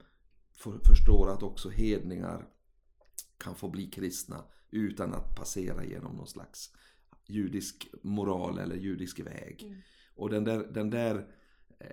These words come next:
Speaker 1: omprövningen som Petrus får göra, den, den var, den, jag kan hitta stöd någonstans i,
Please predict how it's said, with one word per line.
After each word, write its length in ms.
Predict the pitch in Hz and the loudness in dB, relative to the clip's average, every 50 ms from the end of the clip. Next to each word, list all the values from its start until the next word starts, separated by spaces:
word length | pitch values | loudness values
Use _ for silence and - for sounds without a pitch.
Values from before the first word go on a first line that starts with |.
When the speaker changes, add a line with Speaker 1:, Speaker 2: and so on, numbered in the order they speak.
| - - | -12 -6
Speaker 1:
omprövningen 960 | - 120 117 117 107 - 123 123 123 127 127 117 104 104 98 95 95 95 | -4 -4 -2 -4 -4 -2 4 10 12 12 12 12 10 -2 -6 -6 -8 -10
som 200 | - - 98 - | -10 -10 -10 -10
Petrus 520 | - 120 120 120 107 107 - 101 95 - - | -8 -6 -4 -4 -4 -4 -6 -10 -12 -12 -10
får 140 | - 98 98 | -8 -6 -6
göra, 300 | 98 95 92 90 92 95 | -4 -4 -6 -6 -6 -6
den, 220 | 113 110 120 - - | -6 -8 -8 -8 -10
den 320 | - 113 117 120 120 - - | -10 -10 -8 -8 -8 -10 -12
var, 380 | - - - 113 113 110 107 104 - - 160 | -16 -18 -14 -10 -8 -6 -6 -6 -6 -8 -8
den, 200 | 117 117 120 117 - - _ _ _ - - - _ _ _ _ _ _ _ _ _ _ - - | -8 -8 -8 -10 -14 -20 _ _ _ -20 -20 -20 _ _ _ _ _ _ _ _ _ _ -20 -16
jag 140 | - - - | -14 -14 -8
kan 220 | - 131 131 135 - - - - | -4 -4 -4 -4 -6 -10 -20 -18
hitta 280 | - - 151 - 165 156 | -10 -10 -6 -4 -4 -4
stöd 560 | 156 - - - 185 185 135 98 92 90 90 | -4 -4 -2 2 2 2 4 2 0 -2 -4
någonstans 520 | 101 98 98 98 - 101 98 95 95 - 107 | -6 -6 -6 -6 -6 -6 -6 -6 -6 -6 -8
i, 160 | 98 - | -8 -8